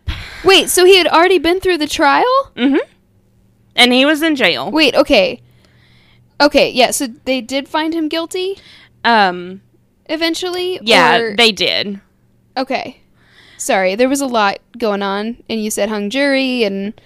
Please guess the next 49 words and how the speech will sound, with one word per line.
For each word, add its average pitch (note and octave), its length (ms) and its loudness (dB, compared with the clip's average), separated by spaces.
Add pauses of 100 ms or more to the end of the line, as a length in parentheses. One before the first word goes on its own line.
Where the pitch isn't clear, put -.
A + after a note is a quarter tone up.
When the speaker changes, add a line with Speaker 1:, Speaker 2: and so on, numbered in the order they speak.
(320)
Speaker 2:
Uh, A3 80 -4
sorry, F#3+ 420 4
there A3+ 120 4
Speaker 1:
there's A#3 120 8
Speaker 2:
was A3 140 4
Speaker 1:
a G#3 80 6
Speaker 2:
a - 20 8
Speaker 1:
lot C#4 140 6
of C4+ 100 0
information. B3 400 0
Speaker 2:
there A#3+ 140 8
Speaker 1:
I'm B3 80 8
Speaker 2:
was C4+ 80 4
Speaker 1:
just C4+ 160 4
Speaker 2:
a - 20 4
Speaker 1:
making D#4+ 280 2
sure. D4+ 220 4
Speaker 2:
<laughs> E4+ 200 8
there D#4+ 180 2 (460)
Speaker 1:
So C4 240 4
Speaker 2:
was D4 80 0
Speaker 1:
he E4+ 180 6
Speaker 2:
a - 40 4
Speaker 1:
was - 120 6 (120)
Speaker 2:
civil G3+ 120 -2
Speaker 1:
found D4 240 2
guilty A#3+ 380 0
in A#3+ 100 -2
the A#3 80 -6
court G#3 580 0 (340)
Speaker 2:
Yes. - 580 -6 (500)
Speaker 1:
and B3+ 140 -4
went B3 160 -6
to B3 80 -8
prison. F#3+ 520 -4
Speaker 2:
Yes. - 560 -6 (840)
Speaker 1:
And D4 180 2
then D4 80 -2
twenty C#4 320 -6
years C4 220 -6
later, C4 300 0
he C4+ 120 -2
decided B3 480 0
that, A3 140 0
"No, A#3 300 0
I've A#3 180 0
lost." A3 680 -2
<laughs> - 40 -20 (340)
Speaker 2:
Yeah. G#3 320 -4